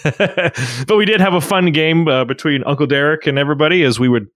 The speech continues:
take turns throwing the kids to each other. So he was probably, like, six to eight feet between us, and we would toss them and let them splash in the water, and they had a great time. So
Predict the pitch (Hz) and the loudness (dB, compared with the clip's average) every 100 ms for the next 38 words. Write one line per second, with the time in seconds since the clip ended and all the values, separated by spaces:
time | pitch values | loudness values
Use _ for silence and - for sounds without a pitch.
0 | _ 165 - 165 147 - - - 131 139 | _ -6 -2 -2 -2 -4 -6 -4 -2 0
1 | 135 127 - 143 147 - 151 143 156 165 | -2 -4 -2 -4 -4 -2 0 0 0 0
2 | 208 - _ _ _ - - 151 170 165 | -2 -6 _ _ _ -4 2 4 4 2
3 | 240 165 123 135 - - - 147 151 - | 2 2 -2 -2 -2 -2 -2 -2 -4 -4
4 | 160 196 151 - 165 180 202 139 120 120 | -4 -2 -4 0 0 2 0 0 2 2
5 | 101 - - 139 - - 139 139 113 110 | 0 -4 -4 -2 -2 0 0 2 0 0
6 | 120 117 110 - 123 123 127 117 110 117 | 0 0 -2 -2 -4 -2 -2 0 0 0
7 | 120 117 107 107 107 101 104 113 - 104 | 2 0 0 0 0 0 0 -2 -2 -2
8 | 104 113 120 - 90 | 0 -2 -2 -2 -2